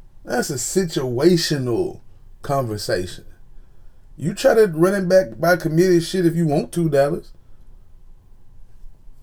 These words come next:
Then we'll see what's up. Um, so yeah. Deal will get done soon. Dak gonna wait his turn. Amari gonna wait his turn.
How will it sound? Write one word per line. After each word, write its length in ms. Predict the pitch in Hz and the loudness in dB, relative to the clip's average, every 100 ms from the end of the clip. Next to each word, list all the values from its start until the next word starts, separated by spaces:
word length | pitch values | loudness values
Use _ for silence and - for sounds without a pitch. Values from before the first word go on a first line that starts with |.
| - - - - - - - - - | -20 -20 -20 -16 -14 -12 -14 -14 2
Then 160 | 330 | 6
we'll 140 | 330 320 | 8 8
see 140 | 320 | 6
what's 200 | 320 302 | 4 2
up. 240 | 339 - - - - - - - - - - - - - - - | -2 -2 -6 -20 -20 -20 -20 -20 -20 -20 -20 -20 -20 -20 -20 -4
Um, 520 | 170 165 156 147 127 - | 0 0 0 -4 -10 -12
so 200 | - 208 | -4 -2
yeah. 260 | 208 180 - - - - - - - - - - - - - | -2 -6 -12 -18 -20 -20 -20 -20 -20 -20 -20 -20 -20 -18 -2
Deal 200 | 143 202 | 2 2
will 60 | 185 | 4
get 220 | 175 151 | 2 2
done 260 | 135 135 | 0 -2
soon. 480 | 123 107 107 107 107 - - - 110 | -4 -6 -8 -8 -10 -14 -20 -18 -6
Dak 280 | 135 156 | 0 2
gonna 180 | 156 160 | 2 2
wait 180 | 151 147 | 2 0
his 140 | 151 | -4
turn. 480 | - 123 113 113 120 - - - - - - - - - - | -4 -4 -4 -4 -8 -12 -20 -20 -20 -20 -20 -20 -20 -20 -12
Amari 380 | - 123 139 147 | -6 0 2 4
gonna 180 | 147 147 | 2 0
wait 200 | 131 127 | 0 -2
his 160 | 139 - | -2 -6
turn. 500 | 110 104 101 107 | -8 -8 -10 -12